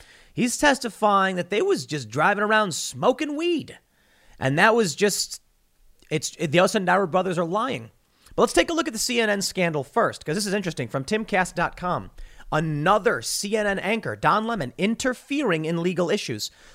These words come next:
Lemon shared inside information with Jussie Smollett via text.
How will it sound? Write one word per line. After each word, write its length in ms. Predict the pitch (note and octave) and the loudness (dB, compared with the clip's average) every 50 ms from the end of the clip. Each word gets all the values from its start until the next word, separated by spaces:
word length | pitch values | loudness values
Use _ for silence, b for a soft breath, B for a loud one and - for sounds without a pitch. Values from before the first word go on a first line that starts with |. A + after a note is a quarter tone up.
| b b | b b
Lemon 340 | - C3+ E3 G3+ A#3 A#3+ A#3+ | 2 4 4 4 4 2 0
shared 460 | - - - G#3 G3 G3 G3 F3 F#3 | -2 -2 0 0 0 0 0 -2 -2
inside 560 | - F#3+ G3 A3+ A#3 - - A3+ G#3 G#3 G3+ F#3 | -4 -2 -2 -2 -2 0 2 4 4 4 2 0
information 600 | - G3+ F#3+ - - F#3+ F3+ F#3+ G#3 - F#3 E3 | -2 -4 -4 -2 -2 0 0 0 0 -2 -2 -4
with 160 | D3+ C#3 - | -4 -6 -2
Jussie 260 | - D#3+ D3+ - F3+ | -2 -2 -2 -2 -4
Smollett 360 | - - D3 C#3+ C#3+ C3+ - B2 | -8 -6 -4 -2 -2 -2 -2 -2
via 200 | C3+ C3+ B2 - | -2 -2 -2 -4
text. 500 | - - - G3 - - - - - | -2 0 0 0 0 -2 -10 -12 -12